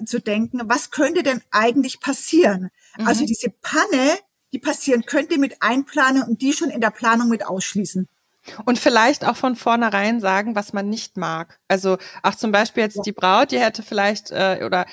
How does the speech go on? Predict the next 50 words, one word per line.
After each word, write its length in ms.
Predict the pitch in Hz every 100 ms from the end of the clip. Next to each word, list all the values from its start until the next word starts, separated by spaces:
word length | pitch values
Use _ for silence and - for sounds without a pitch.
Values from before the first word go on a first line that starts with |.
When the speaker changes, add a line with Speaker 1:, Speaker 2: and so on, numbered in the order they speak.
| - _
Speaker 2:
man 200 | - 190
hätte 200 | 220 220
vielleicht 260 | 214 196 202
sagen 260 | 190 208
können, 220 | 208 196
ja, 320 | 190 190 220 -
Orchideen, 720 | 202 - 202 220 233 277 294 - -
was 220 | 208 -
wir 120 | 240
gar 300 | 208 196 262
nicht 220 | 403 370 269
mögen, 320 | 277 294 302
sind 220 | 254 233
Rosen. 440 | 190 202 247 320 415 -
Also 180 | 220 220
vielleicht 320 | - 214 302
ist 100 | 254
es 160 | 262 -
manchmal 340 | 233 - 233
ja 160 | 196 208
auch 80 |
ganz 200 | - 208
gut 160 | - 233
zu 100 | 214
sagen, 300 | 202 196 233
was 160 | 202 208
man 140 | 190
nicht 240 | 208 -
mag. 360 | 247 254 320 - - - -
Und 120 | 226
ich 60 | 247
Speaker 1:
Ja. 100 | 254
Speaker 2:
glaube, 480 | 190 214 285 330
wichtig 360 | 254 294 - 294
auch 220 | - 226 233
immer 320 | 233 294 294
kulturelle 640 | - 285 - 247 220 226
Unterschiede 640 | - 226 214 - - 190 185
mit 200 | 180 -
einzuplanen, 880 | 160 180 - - 170 165 160 165 170
wenn 120 | 175
man 180 | 175 175
vielleicht 400 | - 175 175 -
nicht, 360 | 226 - - -
äh, 240 | 180 170 -
im 160 | 180
eigenen 420 | - 202 208 175
Land, 420 | 170 165 175 - -
im 80 | -
eigenen 500 | - 190 180 175